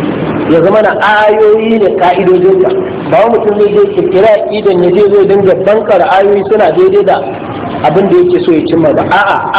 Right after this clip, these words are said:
ayoyin ne ka'idojin. Ba shi kenan ba? Wannan shi ake bukata. Anna Allah ilahun. Idan an ce al-ilah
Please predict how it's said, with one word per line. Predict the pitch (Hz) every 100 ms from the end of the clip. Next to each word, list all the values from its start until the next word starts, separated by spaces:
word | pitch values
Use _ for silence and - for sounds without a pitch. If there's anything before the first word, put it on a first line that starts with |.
| 202 208
ayoyin | 208 214 214 220 185
ne | 160
ka'idojin. | 165 160 165 160 156 151 -
Ba | 156
shi | 196
kenan | 190 190
ba? | 190 - - - - - - - - - - - - - - - - - -
Wannan | 202 214 180
shi | 185
ake | 180 165
bukata. | - 147 143 - - - -
Anna | 190 214 214
Allah | 180 180 196 196 185
ilahun. | 156 185 196 185 185 185 - -
Idan | 151 185 233
an | 226
ce | 226 226
al-ilah | 220 180 175 190 208